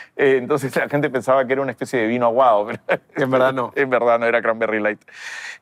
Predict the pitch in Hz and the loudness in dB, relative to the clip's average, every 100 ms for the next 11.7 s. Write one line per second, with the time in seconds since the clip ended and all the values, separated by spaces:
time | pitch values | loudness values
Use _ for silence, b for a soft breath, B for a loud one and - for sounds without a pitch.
0 | - 131 123 117 110 107 107 104 101 101 | -2 0 2 0 0 0 0 2 0 -2
1 | - _ _ _ _ _ _ - _ _ | -8 _ _ _ _ _ _ -20 _ _
2 | _ _ _ _ - 160 196 208 139 143 | _ _ _ _ -2 0 2 0 2 4
3 | 139 123 104 104 110 101 98 95 b b | 4 2 -4 -4 -2 -2 -4 -8 b b
4 | b - 135 117 110 117 113 107 104 104 | b -4 -2 0 -2 -2 0 0 0 0
5 | 101 101 123 123 139 156 160 160 - 117 | -2 -2 0 2 2 2 2 0 -2 -4
6 | 107 156 151 139 - 139 139 123 147 147 | -2 -4 -4 -6 -2 -2 -2 -2 -2 -2
7 | 151 160 - 127 139 151 151 139 107 - | -2 -4 -4 -4 -2 0 0 0 -2 -4
8 | 139 - 135 - 131 156 175 143 127 - | -4 0 -2 -2 -2 0 0 -2 -4 -4
9 | 117 98 95 156 _ _ _ _ _ 123 | -2 -2 -4 -10 _ _ _ _ _ -2
10 | 131 139 131 110 123 123 123 - 107 117 | 0 2 2 2 2 2 0 0 -4 -4
11 | 143 123 120 104 92 98 101 | -6 -8 -10 -6 -4 0 -2